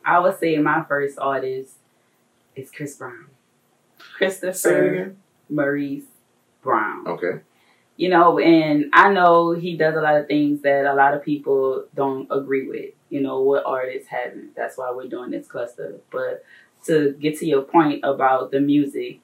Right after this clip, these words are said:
Speaker 1: you know, sometimes you just can't help yourself, especially, like, when you feel like you grew up with
Speaker 2: Mm-hmm.
Speaker 1: somebody. 'Cause I myself feel like I grew up with Chris Brown.
Speaker 2: Mm-hmm.
Speaker 1: And he was a heartthrob, something that we've never seen before. I mean, a lot of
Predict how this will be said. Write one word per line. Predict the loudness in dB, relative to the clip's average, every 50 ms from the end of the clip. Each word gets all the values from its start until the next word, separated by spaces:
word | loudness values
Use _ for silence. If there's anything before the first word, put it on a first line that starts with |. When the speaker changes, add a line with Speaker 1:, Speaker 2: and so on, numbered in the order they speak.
| _ _ _
Speaker 1:
you | -4 -2 -2
know, | -2 -2 -2
sometimes | 0 0 0 0 2 2 0 0 0 0 -2 -6
you | -8 -6
just | -4 -4 -4 -4 -6 -8
can't | -6 -4 -4 -4 -6 -4
help | -2 -2 -2 -2 -2
yourself, | -6 -8 -6 -4 -4 -4 -4 -4 -2
especially, | -2 -2 0 2 0 2 2 2 2 2
like, | 2 2 0 0
when | 0 0
you | -2 -2
feel | -2 -2 0
like | 2 2 0 0 -4
you | -10 -10
grew | -8 -4 -2 0 2 4
up | 4 4 4 2
with | 0 -2 -2
Speaker 2:
Mm-hmm. | -2 0
Speaker 1:
somebody. | 0 2 2 2 2 0 -2 -6 -8 -10 -14 -20 -20 _ _
'Cause | 2 2 4 6
I | 6 6 8
myself | 6 4 4 6 6 4 4 4
feel | 2 0
like | 2 2 2 2 4
I | 2 2 2
grew | 0 -2 0 2 4
up | 4 2 2
with | 0 -2 -2
Chris | -2 -4 -2 -2
Brown. | -2 0 0 -2 -4 -6 -10 -12 _ _ _ _ _ -18
Speaker 2:
Mm-hmm. | -16 -8 -2 0
Speaker 1:
And | 2 4 4 4 4 4 4 2 2 0 -2 -8
he | -10 -6 -4 -2 -2 2 4
was | 4 6 6 4 4
a | 2 2
heartthrob, | 4 6 6 6 6 4 2 2 4 4 4 4 2 0 0
something | 0 2 2 2 2 2 0
that | 2 2 0 0
we've | -2 -4 -4 -4 -4 0
never | 2 4 6 6 4 2 0
seen | 0 2 4 4 4
before. | 2 0 0 2 2 2 4 4 2 2 2 2
I | 2
mean, | 2 2 2 0
a | 0 2
lot | 6 6 8 8 8
of | 8 6 6 4